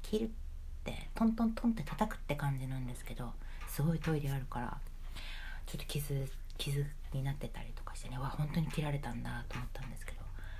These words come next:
あれ切ってもらった時ね、一瞬やっぱ肩の痛みはなくなっ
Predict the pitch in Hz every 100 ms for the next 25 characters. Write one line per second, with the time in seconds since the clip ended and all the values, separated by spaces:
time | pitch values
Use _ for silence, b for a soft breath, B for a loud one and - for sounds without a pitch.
0 | B B B - 185 220 - 254 214 170
1 | - 143 131 123 113 - 143 - 160 160
2 | - - 185 170 135 120 - 113 117 117
3 | - - 156